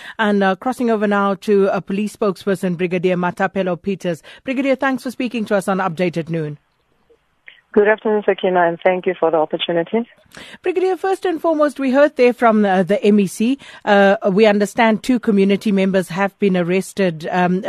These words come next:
Speaker 1: how did you go about identifying them in that mob?
Speaker 2: Uh, Sakina, this was an intelligence-driven operation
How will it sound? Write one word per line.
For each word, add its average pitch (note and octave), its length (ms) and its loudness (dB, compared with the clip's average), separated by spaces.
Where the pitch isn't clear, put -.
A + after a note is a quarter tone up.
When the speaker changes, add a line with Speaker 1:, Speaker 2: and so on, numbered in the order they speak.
Speaker 1:
how C4 220 -4
did E4+ 200 -6
you C#4+ 60 -4
go A#3+ 140 0
about A#3+ 480 0
identifying G3 880 -4
them D#3 320 -8
in F3 160 -6
that D#3+ 240 -6
mob? C#3+ 240 -14
Speaker 2:
Uh, A#3+ 460 4
Sakina, C4+ 440 0
this A#3+ 200 0
was C4+ 180 2
an A3+ 160 2
intelligence-driven F#3+ 1300 0
operation F#3 1000 0